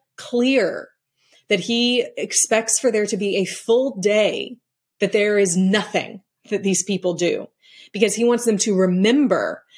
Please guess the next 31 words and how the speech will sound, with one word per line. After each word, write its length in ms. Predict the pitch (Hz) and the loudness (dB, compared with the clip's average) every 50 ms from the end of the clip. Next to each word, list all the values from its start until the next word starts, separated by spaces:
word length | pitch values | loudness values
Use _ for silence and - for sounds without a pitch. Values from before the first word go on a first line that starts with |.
| - _ | -10 _
that 120 | - 190 185 | -4 0 2
their 160 | 214 202 190 | 2 2 2
worth 360 | 185 175 208 233 262 - - | 2 2 2 2 2 2 0
doesn't 260 | - 226 208 214 196 | 0 0 0 -2 -4
come 180 | - - 208 190 | -4 -2 -2 -2
from 160 | 185 202 190 | 0 0 0
what 200 | 185 180 180 180 | 0 -2 -2 -2
they 140 | - - 175 | -2 -2 0
did, 300 | 156 165 180 139 131 156 | 2 2 2 0 0 -2
which 160 | 190 196 - | -4 -4 -2
was 200 | 208 196 - - - | -2 -2 -2 -4 -4
true 560 | - - - 339 320 - - 120 170 254 - - | -4 -2 2 2 2 2 0 -2 -4 -6 -6 -4
when 120 | 202 196 | -2 0
they 100 | 196 175 | 0 2
were 100 | 165 175 | 0 0
slaves 360 | 180 - - 196 190 190 175 175 | -2 -2 0 2 2 2 2 0
in 120 | 170 - | -2 -2
Egypt. 480 | - 240 240 190 - 123 110 - - - - - - - - _ _ | 0 0 0 0 0 -2 -4 -6 -10 -16 -20 -20 -20 -20 -20 _ _
Their 140 | - 208 202 | 0 2 2
worth 440 | 180 170 208 254 302 226 190 - - | 2 2 2 2 2 0 -2 -4 -4
came 160 | - 208 190 | -2 -2 0
from 120 | 185 196 | 0 -2
how 140 | 185 190 196 | -2 -2 -2
much 220 | 190 185 185 - - | -2 -4 -4 -4 -2
they 100 | 175 170 | -4 -4
produced, 560 | 170 - 175 156 160 175 147 - - - - | -4 -8 -8 -4 -2 -2 -2 -2 -4 -6 -4
how 100 | - 196 | -4 -2
much 220 | 196 190 - - | -2 -2 -2 -2
they 120 | - 185 175 | -4 -4 -2
could 120 | 180 185 | -2 -2
achieve. 560 | 170 165 165 - - - 208 175 - - - | -4 -2 -2 -4 -4 -4 -4 -6 -8 -10 -16